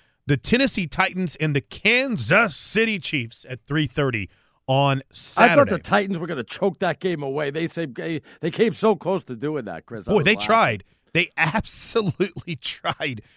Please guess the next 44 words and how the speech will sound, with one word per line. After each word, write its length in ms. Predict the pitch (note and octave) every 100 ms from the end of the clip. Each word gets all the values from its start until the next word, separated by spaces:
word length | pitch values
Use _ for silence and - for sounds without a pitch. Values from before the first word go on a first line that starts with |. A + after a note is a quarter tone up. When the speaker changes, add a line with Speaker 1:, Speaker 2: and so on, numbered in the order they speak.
| _ -
Speaker 1:
to 80 | E3+
blow 280 | C#3+ E3 D3+
that 200 | C#3+ C3
one, 220 | C3+ B2+
but 240 | B3 G3 _ -
in 100 | D#3
the 160 | D3+
end, 120 | C#3+ C3+
they, 180 | C3
uh, 180 | B2+ A#2+ -
they 80 | B2+
pulled 260 | - E3
it 60 | C#3
out. 180 | D#3 - - _
Now, 340 | F#3+ A3+ D#3 -
I 140 | F3+ C4+
don't, 180 | A3 - -
I 40 | - _ _ _ _
mean, 140 | - A#3+
I 100 | C#4
don't 120 | A3
know. 200 | C#3+ B2+ _ _ -
Wild 440 | D#3+ G3 C#4+ B3+ -
card 260 | G#3+ F3+
weekend, 540 | C3+ D3+ - E3 E3 D3+
I 80 | F3
think, 240 | G3+ C3+
I 120 | A2+ C3+
think 140 | C#3+
the 100 | G2
N 60 | A2+
F 100 | G#2
C 140 | A2+
games 300 | F#2+ G2+ F2+
are 80 | F#2
fantastic. 800 | - B2+ G#2+ - A#2+ A2 - A2+
We'll 100 | A#2+
get 120 | B2
to 60 | A2+
that 120 | G#2+
in 60 |
just 160 | G2 G2+
a 40 | G2+
bit. 240 | A2+ G2+